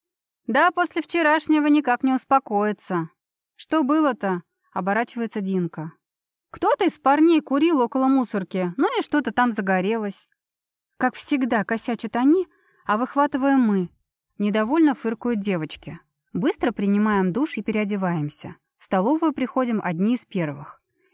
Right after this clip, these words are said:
Берём свой завтрак и садимся за самый неприметный столик у стены. Овсяная каша пахнет вполне сносно,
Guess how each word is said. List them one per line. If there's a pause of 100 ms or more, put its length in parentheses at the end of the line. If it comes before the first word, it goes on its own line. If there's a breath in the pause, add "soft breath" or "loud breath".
Берём
свой
завтрак
и
садимся
за
самый
неприметный
столик
у
стены. (520 soft breath)
Овсяная
каша
пахнет
вполне
сносно,